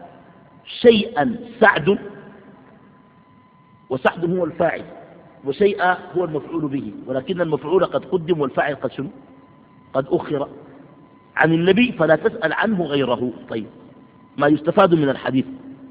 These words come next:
ليس في المسح على الخفين خلاف معتبر، ليس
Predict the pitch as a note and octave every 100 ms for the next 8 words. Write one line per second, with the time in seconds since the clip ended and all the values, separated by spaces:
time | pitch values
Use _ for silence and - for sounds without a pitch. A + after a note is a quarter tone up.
0 | - - - - - - - - - -
1 | - - _ - - - - - - -
2 | _ - A3+ A#3 - A3 A3+ - - -
3 | - - - - - E3 D#3 E3+ A3 A3+
4 | - C#3 - - - - - - - -
5 | _ - C3+ E3+ E3+ D#3+ E3 D3 - A#3
6 | A#3+ A3+ A#3+ B3+ - - - - - -
7 | - - D3 C#3+ D3+ E3+ F3 - E3+ F3
8 | F3+ E3+ C3+ C3 - C3 C3+ - - -
9 | - - - - - - - - - -
10 | _ - C3+ D#3+ D3+ -